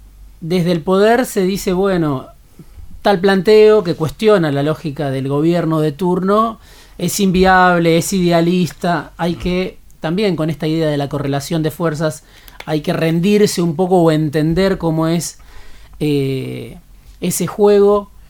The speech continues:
Speaker 1: Sin embargo, el realismo político también te lleva a la derrota, ¿no? Esa vendría a ser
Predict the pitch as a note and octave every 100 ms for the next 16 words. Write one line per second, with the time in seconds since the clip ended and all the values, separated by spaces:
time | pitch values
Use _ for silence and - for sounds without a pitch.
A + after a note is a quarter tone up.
0 | - - - - - G3 G3 A#3+ C4+ A#3
1 | G#3 A3 A#3 F#3 G3+ A#3 A3+ G#3 F3 E3+
2 | G3+ G3 D3+ - D3 F#3+ E3+ E3+ G#3+ A3+
3 | D#3 C#3+ E3 A3+ F#3+ F3 F3 E3 D#3+ E3+
4 | F3 - F3+